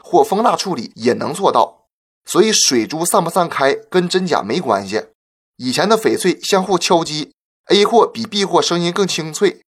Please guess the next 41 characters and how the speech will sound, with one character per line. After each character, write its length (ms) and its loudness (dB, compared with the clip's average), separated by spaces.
不 140 0
过 160 4
现 200 2
在 180 4
造 280 2
假 160 4
手 220 -2
段 180 0
越 100 0
来 80 -2
越 140 2
高， 340 2
这 140 4
也 100 2
不 160 -6
是 120 0
啥 140 0
问 140 2
题 220 -14
了。 220 -8
再 180 2
有 260 6
水 240 -2
墨 240 4
子、 320 -4
透 180 2
灰 200 0
石 360 -2
这 80 -4
些 140 0
假 220 0
冒 180 2
品， 240 -10
敲 220 4
起 100 0
来 180 4
声 200 0
音 160 0
也 100 2
很 180 -2
脆。 280 -2